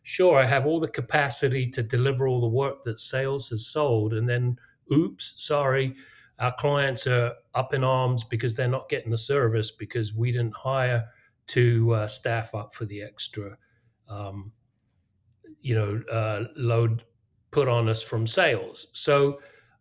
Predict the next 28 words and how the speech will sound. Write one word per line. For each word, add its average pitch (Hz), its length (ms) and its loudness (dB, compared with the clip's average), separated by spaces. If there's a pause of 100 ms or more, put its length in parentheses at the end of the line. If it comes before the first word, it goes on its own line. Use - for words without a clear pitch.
I'm 175 160 0
just 156 200 -4
focusing 139 460 4
on 117 120 2
sales 127 380 2
'cause 117 200 -2
that's 120 220 -2
the 113 100 -10
topic 117 380 -4
of 110 80 -2
my 110 160 -4
book, 117 300 -4
but 113 120 -6
I 113 80 -2
think 147 400 -4 (320)
it 131 180 2
is 151 180 0
a 160 40 0
shared 131 440 0
accountability, 113 800 0
and 107 160 -4
that's 107 140 -8
something 110 400 -6
that 104 100 -10
I'm 104 140 -6
really 113 500 2 (320)
passionate 113 580 -2
about 101 460 -10